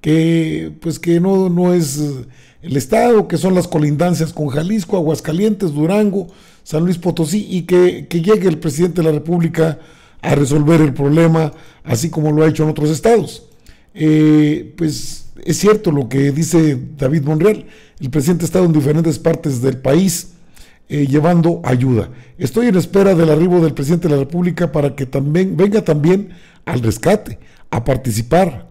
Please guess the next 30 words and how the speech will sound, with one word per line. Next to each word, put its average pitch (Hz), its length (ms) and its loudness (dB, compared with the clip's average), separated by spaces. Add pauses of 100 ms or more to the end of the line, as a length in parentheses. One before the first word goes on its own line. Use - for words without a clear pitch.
a 123 60 -6
apoyar, 123 560 0 (300)
a - 80 -2
atender 156 320 2
la 202 120 4
problemática 160 600 2
social 165 260 0
que 165 80 -4
estamos 170 300 2
viviendo", 156 500 2 (380)
comentó 151 580 0
a 147 80 -2
la 147 140 0
prensa 170 340 2
de 147 80 2
visita 143 340 -2
por 143 140 -6
su 131 100 -4
municipio 143 500 -4
natal, 160 400 0 (520)
que 160 480 2
es - 400 -4
Fresnillo, 151 400 0
Zacatecas. 170 720 -2 (580)
El 160 140 0
originario 185 380 6
de 170 60 6
Fresnillo 196 640 4 (320)
aguarda, 185 720 4
eh, 170 180 0